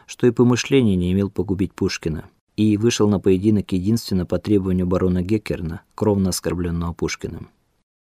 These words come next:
Но когда представлялся на модных европейских курортах русским дамам, то объявлял с гордостью:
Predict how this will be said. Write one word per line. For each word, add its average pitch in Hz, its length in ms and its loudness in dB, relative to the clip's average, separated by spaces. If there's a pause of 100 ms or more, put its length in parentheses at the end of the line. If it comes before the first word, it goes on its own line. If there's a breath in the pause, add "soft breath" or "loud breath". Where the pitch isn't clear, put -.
(400)
Но 120 140 2
когда 135 280 2
представлялся 131 680 0
на 113 140 4
модных 120 400 2
европейских 98 580 0
курортах 101 520 0
русским 92 380 -4
дамам, 101 380 0 (280)
то 107 140 0
объявлял 92 400 0
с 87 60 -8
гордостью: 85 680 -6